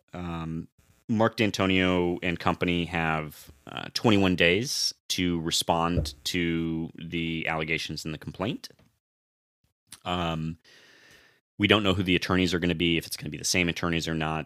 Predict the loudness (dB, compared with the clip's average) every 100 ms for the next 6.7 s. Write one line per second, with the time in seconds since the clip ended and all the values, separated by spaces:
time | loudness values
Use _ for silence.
0 | -8 -8 -6 -2 -2 -4 -8 -10 -4 -2
1 | -4 -6 -8 -6 -6 -8 _ -8 -8 _
2 | _ -20 -20 -20 _ -20 _ -16 -16 _
3 | -12 -8 -8 -6 -4 -2 -2 -4 -4 -4
4 | -2 -4 -4 -4 -4 -4 -6 -8 -10 -14
5 | -16 _ _ _ _ _ _ _ _ _
6 | -16 -6 -2 -2 -2 -4